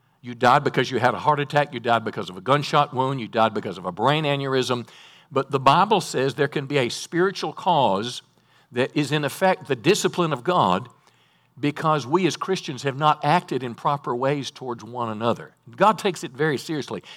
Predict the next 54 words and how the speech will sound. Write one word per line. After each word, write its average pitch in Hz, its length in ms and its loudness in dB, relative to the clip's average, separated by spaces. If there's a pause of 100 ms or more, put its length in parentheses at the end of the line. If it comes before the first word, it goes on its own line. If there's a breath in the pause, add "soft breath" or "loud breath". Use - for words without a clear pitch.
So 170 100 0
I 180 40 6
want 233 180 0
to - 20 -2
explore 190 480 0
this 143 200 -2
a 143 40 0
little 127 240 -2
bit 120 220 -2
today 139 340 0
and 120 80 -4
certainly 170 320 -8
show 160 300 -4
us 120 100 -8
ways 139 320 -4
around 123 400 -2
it. - 140 -4 (560 loud breath)
Uh, 131 240 2
and 147 100 2
as 143 140 0
I 147 60 4
said 202 200 -2
today, 180 160 0
I'm 165 100 2
gonna 156 120 0
talk 185 240 0
about 156 240 2
some 127 140 -4
hot 170 360 2
button 151 280 -2
issues, 131 580 -6 (420 soft breath)
but 131 140 -4
I'm 254 240 2
gonna 240 180 -4
challenge 170 640 -4
you 98 260 -8 (180)
today 127 440 0
from 185 340 -2
the 185 80 -2
scripture - 580 -4 (300)
to 143 120 -6
love 143 420 0
people 139 320 -2
the 120 100 -2
way 117 160 2
Christ 151 460 0
loved 98 240 -2
them, 104 240 -6
people 151 320 -10
who 135 160 -8
are 123 80 -6
different 110 440 -10
from 95 200 -12
us. 82 320 -12